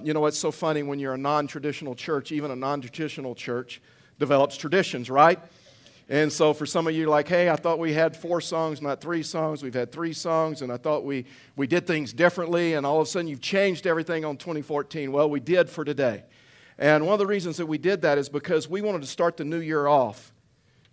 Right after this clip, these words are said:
with baptisms. I don't know if you know this or not, but last year in twenty thirteen, we baptized over a hundred and sixty people out of this body. And so,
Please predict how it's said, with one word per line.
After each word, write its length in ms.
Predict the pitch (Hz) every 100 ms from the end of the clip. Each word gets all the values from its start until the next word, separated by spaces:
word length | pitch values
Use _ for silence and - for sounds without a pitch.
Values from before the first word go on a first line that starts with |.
| _ _ _ _ _ _ _ _ _ _ _ _ - - _ _ _ _ _ _ _ _ -
with 200 | 131 131
baptisms. 840 | 123 123 - 110 101 87 - - - - _ _ _ _ _ _ _
I 60 | 151
don't 100 | 170
know 100 | 175
if 120 | 165
you 60 | 165
know 180 | 165 165
this 220 | 151 160
or 40 |
not, 300 | 143 139 131
but 100 | 139
last 440 | 131 143 139 - 156
year 260 | 151 127
in 80 | 120
twenty 260 | 120 156 143
thirteen, 540 | 156 139 - 151 131
we 100 | 139
baptized 640 | 131 131 127 143 127 123
over 180 | 135 127
a 80 | 113
hundred 240 | 135 139
and 80 | 113
sixty 320 | - - 123
people 380 | 113 143 127 117
out 100 | 113
of 60 | 107
this 140 | 104
body. 340 | - 107 98 90 _ _ - - - -
And 160 | 135 131
so, 400 | - 151 139